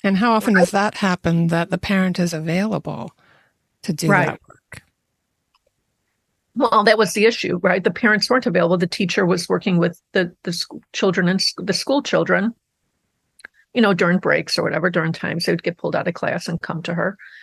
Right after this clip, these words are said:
Speaker 2: And she never met, even met the parents. The parents weren't there. You know, it's just the way schools work. It's, <laughs> you know, um, but she had access to me 'cause I had to drive my daughter there and I had to sit with them. And, and then, so she worked with the both of us and,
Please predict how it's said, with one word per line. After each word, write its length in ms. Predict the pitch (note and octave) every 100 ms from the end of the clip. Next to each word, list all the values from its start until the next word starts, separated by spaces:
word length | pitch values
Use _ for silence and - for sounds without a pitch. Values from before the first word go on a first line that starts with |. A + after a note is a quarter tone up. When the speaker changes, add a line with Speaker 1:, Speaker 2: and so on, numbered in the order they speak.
| - _ _ -
Speaker 2:
And 380 | F#3 F3+ E3+
she 160 | - G3+
never 260 | F3+ E3+ F3
met, 260 | G3+ - -
even 240 | C#4 F#3+
met 220 | F#3+ C#4
the 60 | -
parents. 440 | - E3+ - F3
The 60 | E3+
parents 420 | - E3 E3+ -
weren't 240 | F#3+ F3
there. 440 | - G#3 G#3+ D#3+ -
You 100 | -
know, 120 | F3 E3+
it's 140 | -
just 200 | G#3+ -
the 60 | F#3
way 220 | F3+ F3 -
schools 400 | - E3+ F3+ -
work. 260 | D#3+ F3
It's, 240 | F3 E3+ - - -
<laughs> 200 | _ -
you 80 | G#3
know, 240 | D#3 G3 - - - - _ -
um, 320 | F3 E3+ F3+ _ _ _ _ _ -
but 120 | D3
she 200 | - G#3+
had 180 | G3+ F3
access 320 | E3+ - F#3
to 80 | -
me 100 | C#4
'cause 120 | -
I 80 | -
had 80 | D#3
to 60 |
drive 260 | C#3+ - -
my 120 | F3
daughter 380 | E3+ D#3+ E3 E3
there 240 | E3 F3
and 160 | G#3 D#3
I 180 | D#3+ E3
had 240 | E3+ D3+ -
to 220 | E3 E3 _
sit 300 | A#3 - -
with 180 | F#3 F3
them. 180 | G#3 C#4
And, 200 | E3 F3 - - - _
and 100 | G3+
then, 120 | F3 F3+
so 120 | F#3
she 160 | - F3+
worked 220 | E3+ -
with 100 | F3
the 60 |
both 260 | E3+ F3 E3+
of 100 | -
us 200 | - F3
and, 280 | F3+ F3